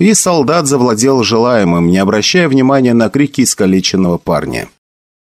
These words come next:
Другой совершенно будничным движением, будто нарезал себе мясо,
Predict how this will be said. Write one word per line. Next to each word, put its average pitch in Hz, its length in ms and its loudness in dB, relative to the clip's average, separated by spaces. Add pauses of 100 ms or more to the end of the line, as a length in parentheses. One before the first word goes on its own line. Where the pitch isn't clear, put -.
(320)
Другой 160 500 0
совершенно 165 600 0
будничным 151 560 2
движением, 131 640 2
будто 135 280 0
нарезал 127 420 0
себе 113 260 0
мясо, 160 560 0